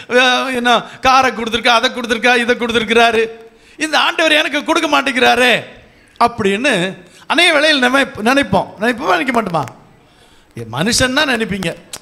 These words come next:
கண்டிப்பா நீங்க சொல்லாட்டாலும் மனுஷங்கன்னா கண்டிப்பா அதை நினைப்பீங்க. அதுல இல்லைன்னு சொல்றதுக்கு இல்ல. மனுஷனுடைய நினைவு அப்படித்தான் இருக்கும்.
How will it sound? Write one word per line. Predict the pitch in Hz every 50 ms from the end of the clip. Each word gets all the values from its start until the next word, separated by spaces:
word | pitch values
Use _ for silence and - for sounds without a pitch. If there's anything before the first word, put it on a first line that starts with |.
| _ _ _ - - - - - - - _ _ _
கண்டிப்பா | - 175 170 180 220 220 262 269
நீங்க | 262 240 247 226 -
சொல்லாட்டாலும் | - 180 196 226 285 285 214 190 233 214 170 156 151 156 196 247 - - - - - - - 160
மனுஷங்கன்னா | 175 214 302 349 - - 330 294 269 254 262 294 339 -
கண்டிப்பா | - 294 302 320 330 320 339 320
அதை | 302 294 285
நினைப்பீங்க. | 254 247 277 320 311 302 302 269 233
அதுல | 208 196 202 208 196
இல்லைன்னு | 196 226 285 330 320 311
சொல்றதுக்கு | 220 247 269 269 269 247 247 202
இல்ல. | 233 214 208 180 143 - - - - - 147 143
மனுஷனுடைய | 160 208 277 302 - 302 294 285 269 247
நினைவு | 214 208 220 262 294 285 254
அப்படித்தான் | 226 185 220 247 233 - 269 254 214
இருக்கும். | 196 220 240 - 220 190 151